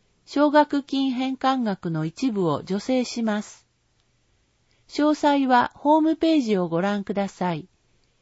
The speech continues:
三重県奨学金返還支援で検索。対象、大学などの最終学年と、その一年前の在学生など。既卒化。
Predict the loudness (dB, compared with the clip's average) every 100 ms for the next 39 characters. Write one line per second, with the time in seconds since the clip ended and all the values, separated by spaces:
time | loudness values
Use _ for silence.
0 | _ _ -4 0 0 2 0 0 0 0
1 | 0 2 0 -2 -4 -4 -2 -2 -4 -4
2 | -2 -2 -2 -2 -2 0 0 -2 -4 -6
3 | -8 -6 -4 -4 -8 -10 -8 -8 -10 _
4 | _ _ _ _ _ _ _ _ _ _
5 | _ -2 0 0 2 2 2 0 _ _
6 | _ _ 0 2 4 2 2 4 4 4
7 | 0 0 0 0 0 0 2 0 0 -2
8 | -2 -6 -6 -6 -6 _ _ _ -6 -2
9 | 0 0 -2 0 2 4 4 2 2 0
10 | -4 -4 0 0 2 -2 -4 -6 -4 -4
11 | -6 -8 -10 -10 _ _ _ _ _ _
12 | _ _ _ -10 -6 0 -2 -2 -8 -2
13 | -2 -2